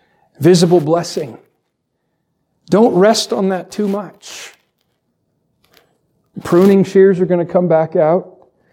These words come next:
It's all part of the seasons in God's workmanship. The same is true in your own life. Seasons come and seasons go. You know, it's an interesting thing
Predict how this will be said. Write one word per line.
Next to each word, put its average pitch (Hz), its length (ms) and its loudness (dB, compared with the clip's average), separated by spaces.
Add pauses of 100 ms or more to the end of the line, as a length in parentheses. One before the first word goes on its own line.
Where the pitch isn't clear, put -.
(200)
It's 139 220 -4
all 262 340 6
part 277 300 -6
of 214 80 -10
the 208 80 -8
seasons 190 580 -10
in 180 100 -10
God's 185 340 -8
workmanship. - 760 -12 (160)
The - 60 -10
same 349 260 0
is - 100 2
true 254 240 -2
in 214 60 0
your 185 140 0
own 180 160 0
life. - 600 -12 (1600)
Seasons 214 560 2
come 226 280 0
and 175 140 -4
seasons 185 540 -10
go. 185 300 -2
You 185 100 -6
know, 214 140 0
it's 208 120 -2
an 196 60 -6
interesting 202 560 -2
thing 175 500 -2